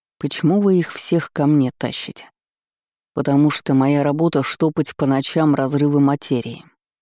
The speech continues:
с угрозой в хриплом голосе протянул невыспавшийся магистр. «А ваша — латать дырки в студентах. Я не обнаружил в ней никаких лишних отверстий,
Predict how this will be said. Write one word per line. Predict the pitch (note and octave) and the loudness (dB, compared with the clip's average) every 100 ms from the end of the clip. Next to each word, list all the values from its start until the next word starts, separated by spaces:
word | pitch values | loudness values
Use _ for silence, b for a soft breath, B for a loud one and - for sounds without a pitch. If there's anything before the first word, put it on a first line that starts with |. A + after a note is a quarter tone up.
| _ _ - | _ _ -8
с | - | -2
угрозой | E3+ E3 D3+ C#3+ | 2 2 2 0
в | - | -2
хриплом | D#3+ D3 - C3+ C#3+ | -2 -2 2 2 2
голосе | F3 F#3 - | 2 0 0
протянул | C#3 C#3 - D#3+ D#3+ | -4 -4 0 4 4
невыспавшийся | C#3+ D3 - D3 - D3+ C#3 | 4 0 -2 -6 -4 -4 0
магистр. | C#3+ C#3+ C#3+ - - - - _ _ _ - | 2 2 0 -4 -10 -14 -18 _ _ _ -4
«А | C3+ C3+ | -2 0
ваша — | D3 F3 E3+ C3 | 2 0 0 -2
латать | B2 B2+ D#3+ D#3+ D3 | -2 0 0 0 0
дырки | C#3+ C#3+ - C3 | 0 0 0 -6
в | - | -6
студентах. | - C#3 B2+ C3+ - - - _ _ _ _ _ _ _ - | -4 -2 -2 -6 -10 -16 -20 _ _ _ _ _ _ _ -6
Я | E3+ G#3+ | -2 2
не | E3+ D3 | 4 4
обнаружил | D3 D#3 E3+ C#3 C#3 | 2 2 2 2 2
в | C3+ | 2
ней | C#3 | 2
никаких | C3+ C3+ C#3+ - D3+ | 2 0 -2 -4 -2
лишних | C#3+ C#3 - C#3+ C#3 | -2 -2 -2 -4 -4
отверстий, | C3+ B2 A2+ - B2 B2 | -6 -8 -8 -10 -10 -12